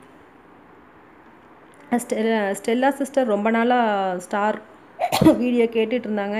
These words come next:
இப்போ தான் நான் அப்லோட் பண்ண ஆரம்பிச்சிருக்கேன். ஒரு மாசமா போட்டு இப்போ தான் ஒரு பார்ட்டே அப்லோட் பண்ணியிருக்கேன். இதுக்கு அடுத்து செகண்ட் பார்ட் அப்லோட் பண்ணுவேன்.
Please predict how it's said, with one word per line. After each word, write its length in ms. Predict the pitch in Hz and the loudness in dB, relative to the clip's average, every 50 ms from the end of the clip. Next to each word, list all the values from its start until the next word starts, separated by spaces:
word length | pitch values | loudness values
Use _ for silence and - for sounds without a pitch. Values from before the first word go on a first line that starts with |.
| 226 233 | -2 -2
இப்போ 140 | 226 226 208 | 0 0 2
தான் 180 | 208 233 247 254 | 2 4 2 2
நான் 140 | 240 214 202 | 2 0 0
அப்லோட் 280 | 202 - 220 214 214 214 | 0 -2 -4 -2 -2 -2
பண்ண 140 | 208 214 220 214 | -2 0 0 -2
ஆரம்பிச்சிருக்கேன். 460 | 208 202 202 196 190 190 220 254 262 - - - - - - - - - - - - - - - 214 | -2 -4 -6 -6 -6 -4 -4 -4 -4 -6 -12 -20 -20 -20 -20 -20 -20 -20 -20 -20 -20 -12 -6 -2 0
ஒரு 120 | 214 220 226 | 2 2 4
மாசமா 400 | 220 220 226 226 254 262 262 247 247 233 | 2 2 2 0 0 0 0 0 0 0
போட்டு 280 | 220 214 214 220 262 330 349 - - - - - - - - | 0 0 0 2 0 0 0 -2 -8 -18 -20 -20 -14 -14 -12
இப்போ 140 | 220 - 208 208 | -4 -2 0 2
தான் 200 | 240 262 269 254 240 | 4 4 4 4 4
ஒரு 120 | 220 226 220 220 | 4 2 2 0
பார்ட்டே 260 | 214 214 214 226 240 220 | 0 0 2 2 2 2
அப்லோட் 260 | 208 - 226 214 214 - | 0 0 -4 -4 -4 -2
பண்ணியிருக்கேன். 420 | 214 208 202 202 - 214 202 202 214 | -4 -4 -4 -2 -2 -2 -2 -2 -2
இதுக்கு 200 | 220 220 208 196 | -4 -2 0 0
அடுத்து 260 | 196 202 202 - 240 226 226 226 220 220 226 | 0 0 0 2 2 4 4 2 2 0 -4
செகண்ட் 240 | 220 - 220 214 214 | -4 -4 -4 -2 -2
பார்ட் 180 | 214 214 214 202 | -2 0 -2 -2
அப்லோட் 240 | 202 - 214 208 - | -2 -4 -6 -4 -4
பண்ணுவேன். 260 | 208 208 214 254 277 | -2 -2 0 0 0